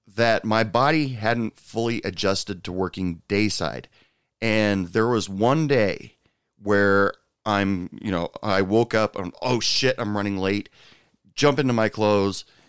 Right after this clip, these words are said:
get in the car, and start driving. Now, th-, the bar that I worked at was, like, fifteen, twenty mile, eh, fifteen miles away. And so I'm trying to drive,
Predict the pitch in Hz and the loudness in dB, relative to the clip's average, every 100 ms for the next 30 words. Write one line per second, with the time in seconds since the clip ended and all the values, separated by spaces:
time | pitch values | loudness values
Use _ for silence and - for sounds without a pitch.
0 | _ - 156 143 127 - 110 101 98 95 | _ 2 2 4 -2 0 0 2 2 0
1 | - - _ - 110 - 135 127 104 107 | -4 -20 _ -6 -4 0 2 2 2 2
2 | 107 87 - - - 113 104 95 90 - | 2 2 -4 -12 -4 0 0 0 -8 -20
3 | _ - 107 120 147 143 127 107 117 - | _ -8 -2 2 2 4 0 2 0 2
4 | 104 101 98 92 90 90 85 - - - | 0 2 2 2 2 -2 -4 -4 -4 -4
5 | - - - - 92 - - 107 - 101 | -6 -8 -10 -6 -8 -6 -4 -4 -4 -4
6 | 101 95 92 - 98 90 90 90 90 90 | -2 -2 -4 -4 -4 -2 -2 -2 -4 -6
7 | - _ 123 131 110 - 104 - 95 90 | -10 _ -10 -8 -8 -6 -6 -4 -6 -4
8 | 87 85 73 73 80 80 _ _ _ _ | -4 -4 -6 -8 -8 -10 _ _ _ _
9 | _ - 113 107 - 110 104 117 127 - | _ -2 0 0 2 4 4 2 0 0
10 | 139 120 107 90 98 98 87 82 | 0 0 -2 -2 0 2 0 -2